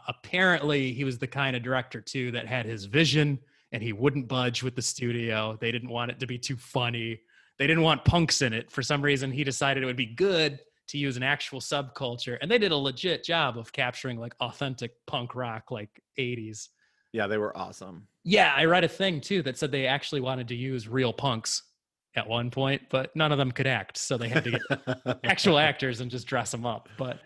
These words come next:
Speaker 2: I bet they just loved, like, the mu-, like, I bet the younger generation going to watch this at the theater just loved that it had this, like,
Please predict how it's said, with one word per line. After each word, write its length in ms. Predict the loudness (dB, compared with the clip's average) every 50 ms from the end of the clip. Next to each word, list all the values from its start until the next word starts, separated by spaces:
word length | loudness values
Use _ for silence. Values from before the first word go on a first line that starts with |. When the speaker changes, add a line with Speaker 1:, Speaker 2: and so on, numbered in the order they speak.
| _ _
Speaker 2:
I 80 | -2 0
bet 220 | 2 2 2 2
they 100 | 2 2
just 220 | 2 0 -2 -2 -4
loved, 480 | -2 0 2 2 2 2 0 -4 -4
like, 280 | 0 0 0 0 -2 -4
the 120 | -6 -6
mu-, 220 | -6 -6 -6 -8 -6
like, 240 | -4 -4 -2 -2 -2
I 60 | -2
bet 360 | 0 2 2 2 0 -2 -4
the 100 | -4 -4
younger 460 | -4 -2 -2 -2 -2 -2 0 0 0
generation 680 | 0 0 -2 -2 -2 -2 -2 -2 -2 -4 -4 -6 -6 -4
going 200 | -2 -2 -2 -2 -2
to 60 | -4
watch 300 | -2 -2 -2 -2 -2 -4
this 160 | -6 -8 -6
at 60 | -6
the 100 | -6 -6
theater 260 | -6 -4 -2 -2 -2 -2
just 200 | -4 -6 -8 -8
loved 420 | -6 -6 -4 -4 -4 -6 -8 -4 -2
that 120 | -2 0
it 100 | 0 -2 -2
had 420 | -2 -2 0 0 0 -2 -4 -6
this, 260 | -8 -8 -8 -8 -6
like, 400 | -4 -4 -2 -2 -4 -6 -10 -14